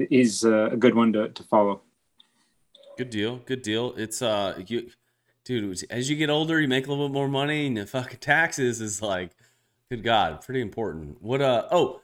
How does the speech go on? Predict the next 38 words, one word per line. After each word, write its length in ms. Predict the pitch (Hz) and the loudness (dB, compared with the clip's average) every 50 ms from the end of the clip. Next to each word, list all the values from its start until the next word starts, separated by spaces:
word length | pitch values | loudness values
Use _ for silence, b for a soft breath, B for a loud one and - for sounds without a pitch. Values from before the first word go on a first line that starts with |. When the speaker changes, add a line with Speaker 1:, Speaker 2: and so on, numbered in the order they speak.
| _ | _
Speaker 2:
so 240 | _ - 170 - - - | _ -4 -4 -2 0 0
I'd 120 | 180 220 | 2 4
never 240 | 240 214 165 131 117 | 4 2 2 2 0
heard 180 | 120 143 139 | 0 0 0
of 80 | 113 92 | -2 0
Tyler 320 | - 135 135 123 107 101 | 2 2 4 4 2 0
before. 400 | 90 85 - - - 101 95 - - | -2 -6 -10 -6 -4 -4 -4 -4 0
Have 200 | - 127 131 147 | 0 0 0 2
you 160 | 165 202 240 | 0 -2 -2
ever, 200 | 233 170 - - - | -4 -6 -10 -10 -6
have 160 | 123 139 139 | -4 -4 -2
you 100 | 151 165 | -2 -4
ever 140 | 165 151 139 | -4 -4 -6
heard 240 | 117 143 135 135 143 | -4 -2 -2 -2 -2
of 80 | 139 135 | -2 -4
Naval? 460 | 131 123 131 131 139 160 - - _ _ _ _ _ _ _ _ _ _ _ _ _ _ _ _ | -4 -2 0 0 0 -2 -4 -8 _ _ _ _ _ _ _ _ _ _ _ _ _ _ _ _
Speaker 1:
No, 280 | 143 165 208 220 156 131 | 8 8 10 10 8 8
no, 160 | 165 180 139 | 6 6 6
I 80 | 117 | 6
hadn't 260 | 120 139 147 143 135 123 | 6 4 2 2 2 0
heard 160 | 135 143 139 | 0 -2 -2
of 60 | 117 | -4
him. 160 | 113 107 92 - _ | -6 -8 -10 -12 _
So, 240 | - - 123 117 110 | -4 0 0 0 0
Speaker 2:
Okay. 180 | 104 110 113 117 - | 0 -4 -6 -8 -10
Speaker 1:
uh, 480 | 123 120 117 120 120 117 113 120 117 117 - _ _ | -10 -8 -6 -6 -6 -6 -6 -6 -8 -10 -10 _ _
again, 240 | 117 110 110 104 95 - - 101 - _ _ _ | -4 -4 -4 -4 -6 -10 -14 -16 -16 _ _ _
he's 140 | - - - | -12 -4 -4
added 360 | 113 113 - 127 131 131 120 - | -2 2 4 4 4 4 2 2
to 100 | - 131 | 2 4
the, 400 | 127 123 120 117 120 123 127 120 | 4 4 4 2 2 0 -2 -6
some, 340 | - - - 123 117 120 117 | -8 -6 -4 -2 0 0 0
uh, 200 | 117 117 117 110 | 0 0 0 4
new 120 | 117 123 | 4 4
people 220 | 120 - 135 127 123 | 6 6 6 8 8
I 20 | |
gotta 120 | 120 113 110 | 8 6 6
follow. 320 | - 135 139 127 117 | 6 6 6 6 4